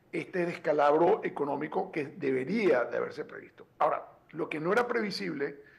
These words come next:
Leopoldo, que creo que es interesante en el caso del, del banco de Silicon Valley, es que es la primera crisis, digamos, del teléfono inteligente, del smartphone,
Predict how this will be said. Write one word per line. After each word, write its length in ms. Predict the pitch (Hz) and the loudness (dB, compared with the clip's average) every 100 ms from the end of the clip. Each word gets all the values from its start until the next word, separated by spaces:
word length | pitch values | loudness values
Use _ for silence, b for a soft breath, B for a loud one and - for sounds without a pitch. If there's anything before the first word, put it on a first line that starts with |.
| b b - | b b -10
Leopoldo, 440 | 139 160 160 156 | -4 2 2 2
que 140 | - 123 | -4 -6
creo 180 | 135 | -6
que 100 | 143 | -4
es 40 | 180 | -2
interesante 480 | 180 151 156 170 135 | -2 0 0 0 -2
en 80 | |
el 80 | 135 | -8
caso 380 | - 135 156 170 | -4 -4 0 0
del, 200 | 127 117 | 0 -4
del 140 | 131 | -6
banco 320 | 123 143 175 151 | -2 -2 0 -2
de 60 | |
Silicon 340 | - 147 196 180 | -2 -6 0 2
Valley, 260 | 127 139 - _ _ _ _ _ _ _ - | 2 0 -10 _ _ _ _ _ _ _ -10
es 120 | 160 | -4
que 80 | 233 | 0
es 60 | |
la 80 | 220 | 0
primera 340 | - 165 190 190 | 2 2 2 0
crisis, 320 | 202 - 208 | -4 -6 -6
digamos, 380 | 139 139 190 175 | 2 2 4 2
del 180 | 139 | 2
teléfono 380 | 117 135 139 196 | 0 -2 -2 -4
inteligente, 500 | 175 139 123 180 180 | -4 -6 -4 -4 -4
del 180 | 113 117 | -8 -10
smartphone, 640 | - 156 160 - 190 - | -4 0 0 0 0 0